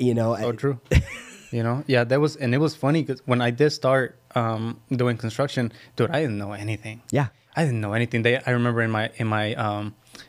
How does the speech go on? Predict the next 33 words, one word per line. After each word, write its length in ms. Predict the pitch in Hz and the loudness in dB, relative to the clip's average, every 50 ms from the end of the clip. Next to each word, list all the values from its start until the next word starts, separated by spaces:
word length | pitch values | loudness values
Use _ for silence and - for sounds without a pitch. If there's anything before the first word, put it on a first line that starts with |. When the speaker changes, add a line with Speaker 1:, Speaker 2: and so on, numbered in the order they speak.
| _ - | _ 0
Speaker 2:
well, 240 | 131 127 127 127 - - | 2 2 2 2 2 2
I 60 | 139 | 2
was 140 | 156 170 147 | 2 2 2
doing 280 | 151 160 147 123 120 | 2 2 2 2 2
maintenance 400 | 117 123 127 131 123 120 113 110 | 2 0 0 0 0 0 -2 -4
before 380 | - - 120 110 - - 127 123 | -4 -6 -8 -6 -4 -4 -2 -2
I 60 | 117 113 | -2 -2
started 260 | - 120 113 107 101 | -2 -2 -2 -2 -2
doing 240 | 117 113 110 107 107 | -2 -2 -2 -4 -6
full-on 360 | - - 120 113 110 110 110 | -4 -4 -2 -2 -2 -2 -4
construction. 500 | - 117 110 - 123 120 - - - 131 - | -6 -8 -4 -4 -4 -4 -4 -6 -10 -10 -8
Speaker 1:
Sure. 200 | - - 175 151 - _ - | -4 -2 -2 -2 -2 _ -2
Speaker 2:
But 100 | 135 127 | -2 0
they 120 | 131 135 151 | 0 0 2
weren't 260 | 147 139 127 123 120 | 2 0 0 0 -2
keeping 300 | - 139 127 127 117 113 | -2 -2 0 0 0 0
me 60 | 113 | 0
busy 320 | 107 117 123 151 170 160 127 | 0 2 2 2 2 2 0
enough. 280 | 113 - - 131 - | -2 -4 -8 -12 -14
So 140 | - - - | -8 -4 -4
I 80 | 127 127 | -4 -2
said, 160 | - 131 123 | -4 -4 -4
"Dude, 160 | 139 175 160 | -2 -2 -2
do 80 | 143 165 | -2 -2
you 60 | 185 | -2
have 160 | 175 185 160 | -2 -2 -2
something 280 | - - 156 151 151 123 | -2 -2 -2 -2 -2 -2
else 140 | 120 127 - | -2 -2 -2
for 80 | 139 131 | -2 -2
me 100 | 131 131 | 0 -2
to 40 | 127 | 0
do? 140 | 123 135 131 | 0 0 0
Because 420 | 123 123 117 - 123 117 104 107 | 0 -2 -2 -2 -2 -2 -2 -4